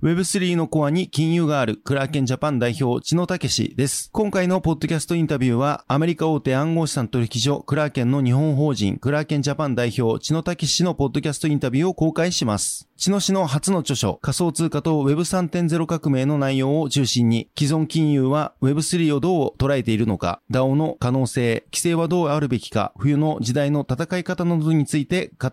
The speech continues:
っていただいた内容となっています。こちら先日も公開させていただいた仮想通貨とウェブ三点ゼロ革命の試し読みも合わせてご覧いただき、こちらインタビュー音声ぜひお聞きください。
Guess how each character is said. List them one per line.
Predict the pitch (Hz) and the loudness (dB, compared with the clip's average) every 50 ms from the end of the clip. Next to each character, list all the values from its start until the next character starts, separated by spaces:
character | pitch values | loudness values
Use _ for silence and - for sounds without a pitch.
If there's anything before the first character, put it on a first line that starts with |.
| - | -2
っ | 127 - | -6 -2
て | - 131 | -2 -2
い | 117 | -2
た | 131 123 | 0 0
だ | 127 123 | 0 -2
い | 127 | 0
た | - 170 156 | 0 -2 -2
内 | 147 135 131 | 0 0 0
容 | 135 139 131 | 0 0 0
と | - 165 | 0 0
な | 165 143 | -2 -2
っ | - | -2
て | - 104 | -2 0
い | 92 | 2
ま | 95 101 104 | 2 2 0
す。 | - - - - - | -2 -4 -6 -8 -6
こ | - - | -6 -4
ち | 165 - 214 | -2 -2 0
ら | 202 196 185 | 0 0 0
先 | - 202 202 202 196 | 0 0 0 2 2
日 | 190 185 175 185 190 190 185 - | 0 0 0 0 0 0 0 0
も | - 180 185 185 - | 0 0 0 0 0
公 | - 165 160 | 0 -2 -2
開 | - 156 151 | 0 -2 -2
さ | 139 - 147 | -2 -2 -4
せ | - - | -2 -2
て | 156 | -2
い | 139 | 0
た | 120 143 | 0 0
だ | 135 135 | 0 0
い | 135 127 | 0 0
た | - 160 156 151 - - _ | -2 -2 -2 -2 -4 -6 _
仮 | - 135 | -6 -2
想 | - 165 156 151 | 0 0 0 0
通 | - 151 151 | 0 -2 0
貨 | - 131 117 | 0 0 0
と | - 110 | 0 2
ウ | 113 | 2
ェ | 123 131 | 2 2
ブ | 147 | 0
三 | - - 165 156 135 | 0 -2 -2 -2 -2
点 | 156 156 147 | -2 -2 0
ゼ | 135 151 | 0 -2
ロ | 147 143 | -2 -2
革 | - 151 - - 127 | -4 -4 -2 0 0
命 | 120 113 110 | 2 2 2
の | 117 143 165 170 - - | 2 2 0 0 -2 -2
試 | 139 143 165 165 | -2 0 0 0
し | - - | 0 0
読 | 170 160 | 0 0
み | 160 165 | 2 2
も | 175 180 - - | 2 0 0 0
合 | 143 165 | 0 0
わ | 190 190 | 0 0
せ | - - | 0 -2
て | 196 | 0
ご | 175 143 151 | 0 2 2
覧 | 147 143 | 2 0
い | 135 | 0
た | - 131 | 0 0
だ | 117 123 | -2 -2
き、 | - - 135 127 - - | 0 0 -2 -2 -2 -2
こ | - 131 127 | -4 -2 -2
ち | - 147 | 0 0
ら | 143 139 | 2 2
イ | 139 | 2
ン | 131 | 2
タ | 156 139 | 2 2
ビ | 131 139 | 2 2
ュ | 139 | 2
ー | |
音 | 135 123 | 2 0
声 | - 131 120 | 0 0 0
ぜ | 107 151 165 | 0 0 0
ひ | 151 175 | 0 0
お | 139 | -2
聞 | 110 - | -2 -4
き | - - | -8 -4
く | - 123 | -2 0
だ | 104 101 | 0 0
さ | - - | 0 0
い。 | 143 135 - | -2 -2 -2